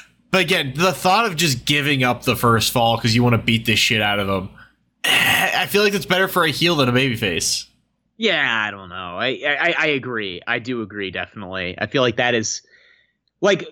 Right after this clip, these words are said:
Speaker 2: so the most recent time I saw someone do this was actually, this is a, um, R I P Jay Briscoe,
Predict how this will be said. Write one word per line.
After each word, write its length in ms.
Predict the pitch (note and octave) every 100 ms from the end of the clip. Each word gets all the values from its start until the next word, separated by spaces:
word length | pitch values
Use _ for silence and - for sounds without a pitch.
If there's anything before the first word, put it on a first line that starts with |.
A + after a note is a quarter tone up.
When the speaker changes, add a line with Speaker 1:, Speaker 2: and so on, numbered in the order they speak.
| -
Speaker 2:
so 220 | F3+ A#3
the 80 | G#3
most 200 | A#3 -
recent 440 | F3 C4 - D4
time 260 | - F#3+ E3
I 80 | C#3+
saw 340 | - C#3+ C3+
someone 360 | C3+ D#3+ C#3 A2+
do 160 | A#2
this 240 | C3 C#3+ C#3+
was 120 | C3+
actually, 500 | B2 C3+ - C3 B2
this 180 | B2+ C#3+
is 120 | A#2+
a, 380 | B2 A#2 A2 G#2+ _ _ _ _ _ _
um, 460 | C3+ A#2 G#2+ G2+ G2 - -
R 160 | D3+
I 100 | E3
P 220 | D3 D#3+
Jay 200 | C3+ C#3
Briscoe, 640 | C3+ A#2+ B2+ - A2 F#2+